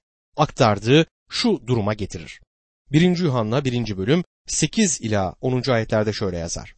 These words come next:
"Günahımız yok dersek kendimizi aldatırız. İçimizde gerçek olmaz. Günah işlemedik dersek onu yalancı durumuna düşürmüş oluruz. Onun sözü içimizde olmaz."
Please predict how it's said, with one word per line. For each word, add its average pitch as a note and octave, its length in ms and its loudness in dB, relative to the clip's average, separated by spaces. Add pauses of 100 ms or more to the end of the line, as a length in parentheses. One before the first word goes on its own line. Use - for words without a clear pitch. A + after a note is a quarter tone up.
(540)
"Günahımız F3 520 4
yok D#3+ 200 -2
dersek E3 440 0
kendimizi A2 460 0
aldatırız. F#2 600 -6 (360)
İçimizde C#3+ 560 0
gerçek A#2+ 640 -4
olmaz. F2+ 600 -8 (300)
Günah F3 320 4 (100)
işlemedik D3 540 4
dersek F#2 420 -6 (240)
onu D#3+ 320 6 (240)
yalancı C3+ 540 2
durumuna A2 440 0
düşürmüş G#2 420 -6
oluruz. E2+ 400 -12 (420)
Onun E3 360 6
sözü A#2+ 360 -2 (100)
içimizde B2 640 -4 (140)
olmaz." E2 540 -10